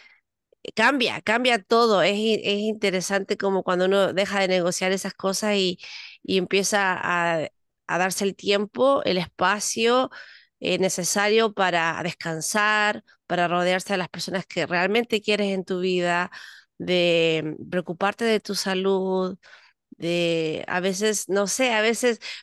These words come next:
por ejemplo, un ejemplo cortito, hay una fruta que, mm, a mí me gusta mucho en Chile y no, no la encuentro acá, y un, y, y cuando llega es muy cara, muy, muy cara. O sea, cuando te digo cara es que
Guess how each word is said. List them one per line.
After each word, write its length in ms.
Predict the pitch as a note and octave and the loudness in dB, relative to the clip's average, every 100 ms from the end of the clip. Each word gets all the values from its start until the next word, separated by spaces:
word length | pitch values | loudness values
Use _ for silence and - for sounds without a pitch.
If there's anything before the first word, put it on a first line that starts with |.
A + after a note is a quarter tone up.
| - | 0
por 120 | A3 | 2
ejemplo, 460 | A3 B3+ A#3 C4 | 4 2 2 4
un 140 | B3+ A#3+ | 6 4
ejemplo 460 | A3 - A#3 A#3 G#3+ | 0 0 0 2 2
cortito, 600 | G#3+ - A3 - E3 - | 0 -2 -6 0 0 2
hay 200 | G3 G#3+ | 0 2
una 180 | A#3+ A#3+ | 0 0
fruta 420 | G#3+ A3+ A3+ A#3+ | 0 0 2 0
que, 340 | A3 G3+ F3 - | 2 2 0 -4
mm, 280 | C2 C2+ - | -14 -14 -6
a 60 | - | 0
mí 120 | G#3 | 4
me 100 | A3+ | 6
gusta 280 | A3+ A3 A3+ | 4 4 0
mucho 320 | G#3 A3 - | 2 0 0
en 100 | F#3+ | -4
Chile 440 | - F#3 C#3+ C#3 F3 - - - _ | -2 -4 -2 -4 -8 -14 -16 -18 _
y 160 | G3+ G3+ | 0 2
no, 640 | G#3 A3+ A#3 A#3 A#3 A3 | 4 6 6 6 6 4
no 140 | G#3+ A#3+ | 4 2
la 100 | C4+ | 2
encuentro 680 | A#3 C4 D4+ - F3 C#3+ | 2 2 2 0 0 2
acá, 500 | A2+ E3+ - F2+ - _ | 0 -2 -4 -4 -6 _
y 320 | - G3 F#3+ - | 0 2 2 2
un, 280 | G#3 A3+ G#3+ | 2 2 0
y, 180 | G#3 G3+ | 2 4
y 300 | G3 - F#3+ | 4 2 0
cuando 240 | G#3 G3 | 2 2
llega 560 | G3+ F3+ B3+ C#4+ A3 G#3+ | 2 2 2 2 2 0
es 160 | - A3+ | -2 0
muy 220 | C4 C4+ | 2 0
cara, 440 | - D#4 G4 - | 0 0 0 -4
muy, 280 | - B3 F4 | 0 4 4
muy 180 | C#4 F#3+ | 4 0
cara. 320 | - C3 - | 0 -4 -4
O 40 | F#3 | -4
sea, 180 | G3+ E3+ | -4 0
cuando 240 | A3+ A#3 | 2 4
te 80 | A#3 | 4
digo 280 | C4 D#4 D4+ | 4 4 2
cara 240 | C4+ C#4 | 2 2
es 100 | C#4+ | 2
que 180 | - A3 | 0 -4